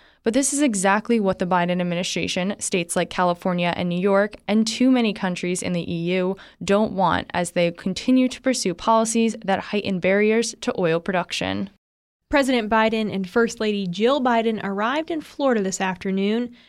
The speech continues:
Speaker 2: to assess damage from Hurricane Ian, which hit the Sunshine State earlier this month.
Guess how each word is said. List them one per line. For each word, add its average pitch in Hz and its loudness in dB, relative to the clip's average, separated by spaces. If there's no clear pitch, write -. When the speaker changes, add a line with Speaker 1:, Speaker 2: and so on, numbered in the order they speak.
Speaker 2:
to - -4
assess 208 -2
damage 190 -2
from 190 -4
Hurricane 196 -2
Ian, 190 -2
which 180 -6
hit 202 -4
the 180 -10
Sunshine 247 -4
State 214 -6
earlier 214 -4
this 185 -8
month. 196 -4